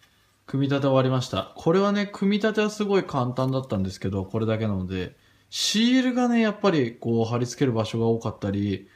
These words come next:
ここの溝の部分とかすごい大変で、もうめっちゃ大変でした。こんなに最近のミニプラ難しいんですね。はい、では次へ行きましょ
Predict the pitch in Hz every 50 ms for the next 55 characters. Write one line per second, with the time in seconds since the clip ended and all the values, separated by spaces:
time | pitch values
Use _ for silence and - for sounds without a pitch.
0 | _ _ _ _ - - 139 175 185 185 180 165 156 160 170 165 175 247 277 285
1 | 302 294 262 285 277 254 214 165 143 143 127 123 117 - - - 143 147 151 185
2 | 233 233 175 - - 120 110 110 110 107 104 104 104 104 104 107 104 98 92 -
3 | - _ _ _ _ _ _ _ _ _ _ _ _ _ 127 131 135 135 135 135
4 | 143 156 151 151 - - 220 226 233 233 226 208 208 208 196 196 196 - - -
5 | 98 95 - - _ _ _ _ _ _ _ _ _ _ _ - 127 127 147 180
6 | 202 214 226 226 220 214 208 208 208 202 - 190 185 175 170 175 175 175 175 175
7 | 170 165 165 165 165 160 - - - _ _ _ - - - - - 156 160 160
8 | 165 156 160 165 165 160 160 160 156 156 165 156 139 156 143 113 101 - - -
9 | 107 107 104 - - _ _ _ _ _ _ _ _ _ _ _ _ _ _ _
10 | _ - 120 120 117 95 - - 120 107 - - - - 120 123 120 113 107 101
11 | - 110 107 104 101 - 127 120 104 - - -